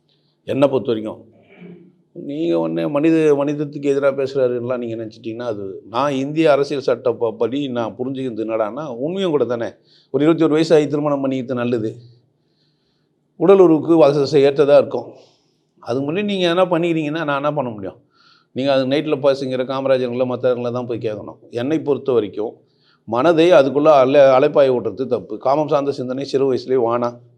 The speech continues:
வேற எந்த செயலும் செய்ய முடியாது. நல்லா படிங்க,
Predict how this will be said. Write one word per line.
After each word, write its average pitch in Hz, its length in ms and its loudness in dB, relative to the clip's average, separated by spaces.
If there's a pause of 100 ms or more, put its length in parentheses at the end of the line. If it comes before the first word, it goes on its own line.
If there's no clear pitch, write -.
(500)
வேற 135 260 6 (460)
எந்த 143 300 6
செயலும் 135 320 0
செய்ய 131 220 0
முடியாது. 104 440 -4 (1160)
நல்லா 127 260 0
படிங்க, 123 320 2